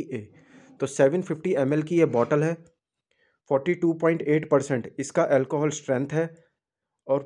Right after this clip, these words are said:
प्राइस है इसका फ़ोर्टीन हंड्रेड एंड एटी रुपीज, चौदह सौ अस्सी रुपये इसका प्राइस है in उत्तराखंड स्टेट। और टेस्टिंग नोट्स हैं इसके maltiness, butteryness,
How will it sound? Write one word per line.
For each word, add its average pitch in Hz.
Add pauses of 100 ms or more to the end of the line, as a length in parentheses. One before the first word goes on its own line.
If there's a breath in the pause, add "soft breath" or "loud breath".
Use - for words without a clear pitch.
(100)
प्राइस 147
है 170
इसका 160 (380)
फ़ोर्टीन 147
हंड्रेड 147
एंड 165 (120)
एटी 143
रुपीज, 120 (300)
चौदह 139
सौ 160
अस्सी 156
रुपये 165
इसका 160
प्राइस 143
है 165 (100)
in 160
उत्तराखंड 147
स्टेट। 156 (520 soft breath)
और 143
टेस्टिंग 143
नोट्स 151
हैं 160
इसके 156 (720 loud breath)
maltiness, 160 (680)
butteryness, 151